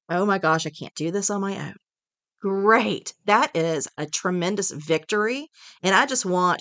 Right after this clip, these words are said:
to praise you and honor you and just say thank you so much for identifying that you're a human, for identifying that you have needs, for saying, "You know what? I don't think I'm designed to do this on my own." Well, ding, ding, ding,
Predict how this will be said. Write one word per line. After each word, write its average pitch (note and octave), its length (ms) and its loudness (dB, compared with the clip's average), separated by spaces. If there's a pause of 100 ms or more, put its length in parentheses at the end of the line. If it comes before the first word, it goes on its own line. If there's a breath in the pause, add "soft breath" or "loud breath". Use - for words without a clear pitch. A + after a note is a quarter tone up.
(140)
to F3 160 -2
praise F3 420 0
you G#3+ 320 2
and E3 220 -2
honor E3+ 340 2
you F#3 300 0
and E3+ 160 -2
just E3 160 -4
say D#3+ 160 -2 (100)
thank F3+ 240 -2
you E4 100 -2
so D#4+ 220 2
much F#4 500 0 (440)
for G#3+ 180 6
identifying A3 600 6
that - 100 2
you're F#3+ 180 4
a F#3+ 80 2
human, F3 380 -2 (540)
for F#3+ 180 6
identifying G3+ 640 4
that - 120 -4
you D#3+ 140 -2
have D3+ 240 -2
needs, C#3+ 480 -4 (340 loud breath)
for A3 360 4
saying, A3+ 640 2
"You G#3 100 2
know A3+ 160 4
what? E4+ 220 4 (500)
I - 40 6
don't - 180 0
think F3 180 0
I'm D#4 120 4
designed F3+ 420 4
to A#3 60 -4
do C4+ 180 0
this D#4 160 0
on E4 140 4
my F#4 140 2 (120)
own." D3 320 0
Well, F3+ 360 2
ding, G4 280 -4
ding, G4+ 240 -2
ding, G#4 340 -6